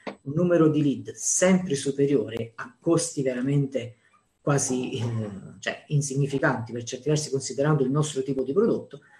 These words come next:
a quel punto tu dicevi, "Caspita, il sistema funziona." Funziona appunto che dopo dodici mesi abbiamo superato i cinque milioni di euro, che sono sei milioni di dollari, circa, euro più, euro meno, dollaro più, dollaro meno,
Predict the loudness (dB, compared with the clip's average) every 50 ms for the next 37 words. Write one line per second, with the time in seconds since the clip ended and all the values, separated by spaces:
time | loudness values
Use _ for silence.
0 | _ _ _ -8 0 2 2 2 2 -2 -2 0 0 0 0 -2 -4 -4 -6 -8
1 | -10 -10 -8 -8 -10 -10 -10 -12 -18 -8 -4 -4 -4 -4 -6 -10 -16 -20 -20 _
2 | _ _ -18 -18 -18 -18 _ _ _ _ _ _ 0 2 4 4 2 2 4 2
3 | 2 2 2 0 -2 -4 -10 -12 -4 -4 -4 -2 -2 -4 -4 -6 -6 -6 -8 0
4 | 4 4 6 8 8 6 6 6 6 6 6 6 6 6 2 0 2 2 0 0
5 | 0 -2 -10 -18 _ _ _ _ _ _ _ _ 2 4 6 6 6 6 6 8
6 | 8 6 6 4 2 0 2 2 2 2 0 0 0 2 2 2 4 2 2 2
7 | 0 -2 -4 -4 -4 -4 0 4 4 4 4 4 2 0 -4 -6 -4 -2 0 2
8 | 2 2 4 4 6 6 6 6 4 4 4 2 4 4 4 4 2 0 -4 -10
9 | -12 -12 -10 -10 -6 -4 -2 -2 -2 -4 -6 -10 -20 -20 _ _ _ -2 2 2
10 | 4 4 2 2 2 2 2 2 2 0 2 2 2 0 2 0 0 2 2 0
11 | -2 -4 _ _ _ _ _ _ _ _ _ _ _ _ _ _ _ _ _ -10
12 | -8 -8 -10 -10 -6 -4 -4 -2 0 0 0 0 -2 -4 -2 0 0 0 2 0
13 | -2 -2 -2 0 0 2 2 2 0 0 -4 -4 -4 -2 -2 -2 -2 -4 -6 -4
14 | -4 -2 0 2 2 2 2 0 0 -4 -8 -10